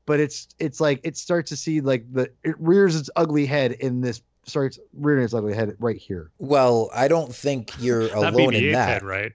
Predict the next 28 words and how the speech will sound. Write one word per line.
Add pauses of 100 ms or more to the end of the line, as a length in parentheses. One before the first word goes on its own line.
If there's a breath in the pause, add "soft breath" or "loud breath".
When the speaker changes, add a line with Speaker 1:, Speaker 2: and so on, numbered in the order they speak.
(120)
Speaker 2:
<laughs>
Yeah,
Speaker 1:
Yeah.
Speaker 2:
right. (480 loud breath)
Um,
but
yeah,
you're,
you're
definitely
not
alone
in
that.
I
mean,
I'm
the
same
way.
Anytime (440)
Luke,
Rey,
or
Kylo
is
on
screen,